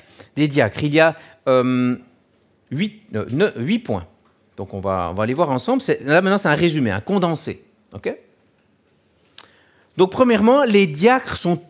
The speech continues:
toujours associés aux anciens. Les diacres sont toujours associés aux anciens et tout comme eux, ils occupent un poste officiellement reconnu dans l'église locale. Donc là, les deux textes principaux, c'est Philippiens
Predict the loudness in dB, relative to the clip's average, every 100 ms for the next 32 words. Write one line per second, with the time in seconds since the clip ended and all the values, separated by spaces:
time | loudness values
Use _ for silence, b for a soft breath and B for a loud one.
0 | _ 2 2 4 4 4 2 2 0 -2
1 | -2 0 2 2 0 0 -2 -2 -8 _
2 | _ _ _ _ _ _ _ -6 0 0
3 | 0 -4 -2 2 2 2 0 -2 -2 0
4 | -2 -2 -2 -4 B B 2 2 0 0
5 | 4 4 4 4 4 2 0 -2 -2 -2
6 | 0 0 -2 -2 -2 -2 -4 -2 0 0
7 | -2 -2 -2 -2 -2 -2 -4 -2 -4 -2
8 | -8 -10 _ _ _ _ _ _ _ _
9 | _ -10 -4 -2 -2 -4 -4 -4 -6 -8
10 | -8 -8 -8 -6 -8 -10 -12 -10 -10 -10